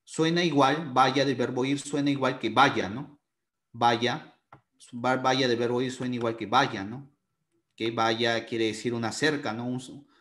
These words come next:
un cer-, vaya es una cerca, un cerco, ¿no? Claro, ¿no? Para impedir, es un, vaya es una cerca, un cerco, ¿no? Que, eh, se pone habitualmente en los jardines, ¿no? En las casas, ¿no? Claro, ¿no? Para de repente proteger el jardín, ¿no? Por ejemplo, ¿no? O proteger un determinado terreno, ¿no? El cual no quieres que ingrese una determinada persona, ¿no?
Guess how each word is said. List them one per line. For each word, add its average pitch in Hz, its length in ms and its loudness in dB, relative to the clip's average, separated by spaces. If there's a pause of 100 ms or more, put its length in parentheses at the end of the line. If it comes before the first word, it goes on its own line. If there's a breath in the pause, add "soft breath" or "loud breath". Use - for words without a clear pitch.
(160 loud breath)
un 139 120 -4
cer-, 131 240 -4
vaya 156 240 4
es 151 140 -2
una 147 160 0
cerca, 165 340 -2
un 139 140 0
cerco, 147 320 -4
¿no? 165 340 -8 (320)
Claro, 131 260 0
¿no? 135 200 -6
Para 123 180 0
impedir, 123 600 -2 (840 soft breath)
es 151 180 -6
un, 175 200 -6
vaya 208 200 2
es 202 100 -4
una 202 160 -4
cerca, 202 320 -4
un 185 120 -2
cerco, 214 280 -4
¿no? 156 200 -6
Que, 113 840 0
eh, 104 40 -2
se 117 140 -4
pone 156 340 0
habitualmente 143 1120 0
en 107 80 -2
los 110 140 -2
jardines, 139 480 -4
¿no? 143 120 0
En 143 80 2
las 131 120 -2
casas, 147 340 -4
¿no? 151 240 -10 (640)
Claro, 123 300 -2
¿no? 120 180 -8
Para 120 280 2
de 117 100 0
repente 147 340 -6
proteger 151 420 -6
el 160 60 -4
jardín, 165 360 -6
¿no? 160 160 -10
Por 123 120 -8
ejemplo, 131 380 -10
¿no? 131 120 -10
O - 220 -12
proteger 117 400 -10
un 139 120 -8
determinado 117 560 -4
terreno, 123 420 -6
¿no? 120 140 -10
El 117 80 -14
cual 120 180 -4
no 120 120 -6
quieres 120 240 -6
que - 120 -20
ingrese 110 400 -8
una 113 240 -12
determinada 104 440 -10
persona, 117 360 -12
¿no? 120 160 -14